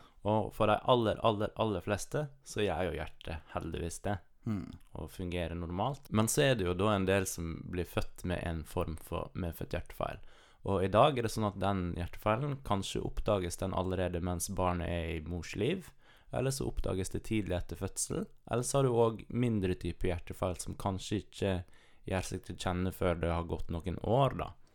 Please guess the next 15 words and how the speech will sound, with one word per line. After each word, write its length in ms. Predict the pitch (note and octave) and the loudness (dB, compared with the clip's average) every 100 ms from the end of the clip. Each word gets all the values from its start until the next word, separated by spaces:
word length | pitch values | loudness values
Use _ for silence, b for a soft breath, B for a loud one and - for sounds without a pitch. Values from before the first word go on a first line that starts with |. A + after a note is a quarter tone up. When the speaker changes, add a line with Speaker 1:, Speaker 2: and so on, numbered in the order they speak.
| b b - | b b -10
Speaker 1:
Tenker 280 | F#2+ F2+ F#2+ | -6 -4 -2
da 80 | E2+ | -2
for 140 | - | -2
eksempel 400 | F2 - D#2 - | -4 -4 -6 -4
på 120 | - - | -2 -2
klaffefeil. 640 | - - - - - - - b b b b b | -6 -10 -14 -4 -4 -4 -12 b b b b b
Det 120 | G2 - | -8 -2
kan 220 | F#2+ F2 | -2 0
jo 160 | D#2+ D#2+ - - - | -2 -6 -10 -18 -8
først 320 | F2 - F2 | -8 -8 -8
bli 160 | E2+ | -4
oppdaget 560 | - - - E2+ D#2+ D#2+ | -2 0 0 0 -2 -4
i 100 | E2 - | -6 -8
tenåra 560 | - F2+ E2+ - - - - | -6 -4 -2 -2 -4 -4 -4
eller 240 | - E2+ | -6 -8